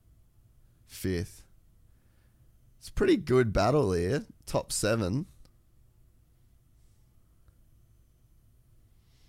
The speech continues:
All right, where's McAdoo ending? You reckon he can get on the box?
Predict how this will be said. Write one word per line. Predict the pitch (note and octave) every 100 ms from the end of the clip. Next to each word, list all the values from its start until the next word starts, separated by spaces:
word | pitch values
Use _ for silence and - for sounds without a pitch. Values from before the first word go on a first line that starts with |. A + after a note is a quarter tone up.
| - - -
All | F2+ F2
right, | C#2+
where's | D#2 A#2 A2+
McAdoo | G#2+ F#2+ F2+ E2+ D#2+
ending? | D#2 D2+ - -
You | F2+
reckon | G2 -
he | G#2+
can | G2
get | G2+ F#2+
on | G2
the | F#2
box? | F#2 D#2 - -